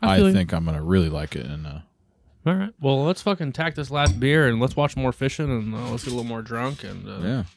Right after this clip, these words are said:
Speaker 2: Fuck yeah.
Speaker 1: we're gonna leave you guys.
Speaker 2: <laughs> Wait, don't worry, we have Uncle Joe's Corner too.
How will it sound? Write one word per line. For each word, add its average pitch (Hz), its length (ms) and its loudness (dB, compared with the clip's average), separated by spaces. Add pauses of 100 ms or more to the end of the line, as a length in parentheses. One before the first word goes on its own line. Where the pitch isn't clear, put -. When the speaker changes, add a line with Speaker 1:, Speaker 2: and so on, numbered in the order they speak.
Speaker 2:
Fuck - 240 -12
yeah. 117 220 -2 (380)
Speaker 1:
we're 151 120 0
gonna 120 100 0
leave 139 160 2
you 120 120 0
guys. 113 260 -2 (500)
Speaker 2:
<laughs> - 1160 0 (1040)
Wait, 139 200 4
don't 135 200 4
worry, 117 180 6
we 95 80 6
have 90 120 4
Uncle 87 240 2
Joe's 82 240 0
Corner 76 320 -2
too. 85 280 -8